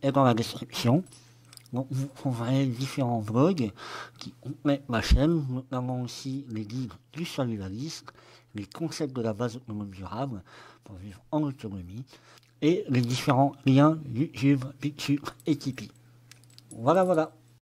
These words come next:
Bien, bonjour à tous les amis, bienvenue dans ce nouveau vlog. Aujourd'hui, bon, euh, ça va être un vlog qui va être, qui va être assez long, donc on va commencer tout de suite. Alors, euh,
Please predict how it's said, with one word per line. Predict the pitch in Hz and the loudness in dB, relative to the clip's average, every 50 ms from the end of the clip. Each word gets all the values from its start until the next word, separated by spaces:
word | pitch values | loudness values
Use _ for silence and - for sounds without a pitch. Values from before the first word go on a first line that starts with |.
| _ _ _ _ _ _ _ - _ - - | _ _ _ _ _ _ _ -20 _ 2 6
Bien, | 180 247 269 | 10 10 10
bonjour | 262 254 226 208 233 | 10 10 10 10 10
à | 202 190 185 | 10 10 10
tous | 190 294 330 339 - - - | 8 10 10 10 10 8 4
les | 202 170 170 | 4 6 8
amis, | 185 180 185 220 247 247 214 | 8 10 10 10 10 8 8
bienvenue | 151 156 170 170 165 175 175 | 8 8 8 8 8 6 6
dans | 170 156 | 4 4
ce | - - 147 | 4 4 4
nouveau | 139 143 143 139 135 147 | 4 4 4 6 6 6
vlog. | 135 131 156 202 233 226 147 117 110 - - - - - - - - - - - - - | 6 10 12 12 12 12 10 6 4 2 -2 -14 -14 -14 -14 -14 -14 -14 -16 -16 0 8
Aujourd'hui, | - 185 180 202 196 180 190 190 208 233 247 247 233 | 10 12 12 12 10 10 8 4 4 4 4 4 4
bon, | 170 160 165 - - - 151 | 2 2 0 -2 -4 -6 -4
euh, | 151 147 151 156 151 151 156 156 | -2 0 2 2 2 2 2 0
ça | 147 - 160 151 | 2 4 4 6
va | 147 160 165 | 8 8 8
être | 170 170 - - | 6 6 2 0
un | 143 143 | 0 2
vlog | 139 135 139 151 156 156 131 120 120 120 - | 2 2 4 4 4 6 4 2 0 -2 -4
qui | - 107 123 123 123 123 123 117 | -6 -4 -2 0 0 0 0 0
va | 110 127 127 127 | 4 4 4 4
être, | 123 - - - - - - - - 117 113 - - - | 4 0 -10 -18 -18 -18 -18 -18 -16 -18 -18 -16 -12 -6
qui | - 147 | -2 2
va | 143 147 | 2 2
être | 147 - - - - - - - | 2 2 -2 -10 -16 -12 -4 0
assez | 139 147 139 - - 139 | 0 0 2 2 2 4
long, | 131 143 175 208 - - - - - - - - - - | 4 4 2 0 -4 -10 -20 -20 -20 -20 -20 -20 -14 -8
donc | - 113 117 143 151 156 151 147 - - 156 | -2 2 4 4 6 4 4 0 -4 -4 -2
on | 147 143 | -2 -2
va | 139 127 147 151 151 147 147 147 143 143 143 139 135 135 | 2 6 8 8 10 10 10 8 8 8 8 8 6 6
commencer | - - 170 165 156 - 156 | 4 2 2 2 2 0 -2
tout | - 135 | -4 -6
de | 135 - | -10 -14
suite. | - - - - - - - _ _ _ _ _ _ _ _ _ _ _ _ _ _ _ - - - - - - - - | -14 -18 -18 -18 -18 -20 -20 _ _ _ _ _ _ _ _ _ _ _ _ _ _ _ -20 -20 -20 -20 -20 -12 2 6
Alors, | 156 160 151 120 101 - - - - _ _ _ - | 10 10 10 10 8 4 -2 -8 -18 _ _ _ 4
euh, | 147 151 151 151 151 147 147 151 147 139 143 | 6 8 8 8 6 6 2 0 -4 -6 -8